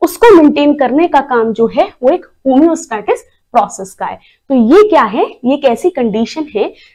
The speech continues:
जब बाहरी environment में कोई भी changes आए, कुछ भी हो, परंतु उसका असर हमारे internal body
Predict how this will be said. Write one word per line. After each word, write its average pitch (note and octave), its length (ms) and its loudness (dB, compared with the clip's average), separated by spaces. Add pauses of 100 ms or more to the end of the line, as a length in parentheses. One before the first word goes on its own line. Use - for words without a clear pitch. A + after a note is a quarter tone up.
(140)
जब A#3+ 300 0 (240)
बाहरी A3 720 0 (320)
environment A#3+ 640 2
में D4 120 -4
कोई C4+ 160 0
भी D4+ 280 0 (160)
changes A3+ 480 2
आए, D4+ 180 -2 (1120)
कुछ - 260 2
भी D4+ 240 4
हो, D#4 260 0 (200)
परंतु B3 400 2 (400)
उसका - 360 -4
असर C4+ 520 -8 (340)
हमारे C4+ 560 0 (140)
internal C#4 680 4 (300)
body B3 680 2